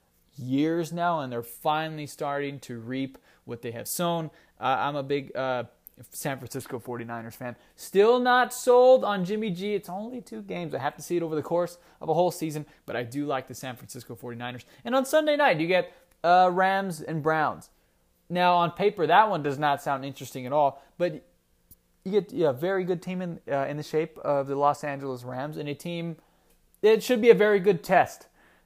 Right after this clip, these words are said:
for the Cleveland Browns. A primetime game, nationally televised against a very good team, the N F C,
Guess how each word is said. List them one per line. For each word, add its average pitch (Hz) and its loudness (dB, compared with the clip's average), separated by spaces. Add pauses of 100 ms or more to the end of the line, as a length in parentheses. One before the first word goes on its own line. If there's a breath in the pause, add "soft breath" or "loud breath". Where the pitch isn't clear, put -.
(120 soft breath)
for 160 4
the 156 2
Cleveland 156 0
Browns. 135 -2 (800)
A - -6
primetime 185 4
game, 165 -2
nationally 165 -4
televised 147 0
against 139 -8
a 139 -2
very 160 0
good 160 -4
team, 156 -8
the 147 -6
N 156 -4
F 151 -10
C, 147 -2